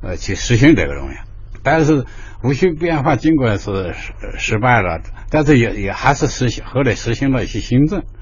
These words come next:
那么到了一八九八年的时候，天津叫盛宣怀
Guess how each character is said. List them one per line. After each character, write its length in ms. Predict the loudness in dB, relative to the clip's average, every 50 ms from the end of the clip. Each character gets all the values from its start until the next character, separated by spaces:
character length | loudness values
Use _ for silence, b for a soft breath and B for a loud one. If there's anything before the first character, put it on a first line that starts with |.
| b b b
那 100 | 0 2
么 120 | 2 2
到 120 | 2 0 0
了 180 | 0 2 2
一 140 | 2 2 2
八 1120 | 0 0 -2 -2 -2 -2 -2 -2 -2 -2 -2 -2 -4 -4 -2 -2 -2 -2 -2 -4 -4 -4 -4 -6 -8 -10 -12 B B B B B
九 260 | B 2 4 4 4
八 240 | 4 4 6 6 6
年 220 | 6 6 4 4 4
的 140 | 2 2
时 100 | 2 0
候， 300 | -2 -2 -2 -2 -4 -4 -6 B B B B B B 0
天 220 | 4 6 8 10
津 220 | 10 10 8 8
叫 180 | 6 4 2 0
盛 300 | -2 0 4 6 6 6
宣 160 | 6 4 0
怀 340 | -2 -4 -2 -2 -2 -2 -2